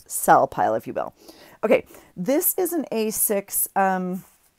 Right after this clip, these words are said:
cover. It is not, like, a high-end brand or anything, but I did really like it. I'm gonna keep it for now 'cause, again, I don't know.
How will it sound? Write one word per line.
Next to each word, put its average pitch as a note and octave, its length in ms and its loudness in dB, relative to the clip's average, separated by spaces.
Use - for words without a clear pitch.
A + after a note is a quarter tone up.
cover. G3 460 0
It E3+ 120 0
is E3+ 200 0
not, F3 420 -2
like, F3 160 -2
a F3 60 -2
high-end E3 420 -4
brand D#3+ 320 -4
or E3+ 60 -4
anything, F3+ 320 -6
but - 180 -2
I E3+ 120 0
did F#3 300 -6
really E3 300 -4
like D#3 320 -2
it. F#3 220 -2
I'm G#3 140 -2
gonna A#3+ 160 -2
keep A3+ 240 -8
it - 100 0
for G#3+ 140 -8
now F#3+ 180 -4
'cause, F#3 160 -8
again, F#3 220 -4
I E3+ 80 -2
don't F#3 300 -4
know. F#3+ 760 -6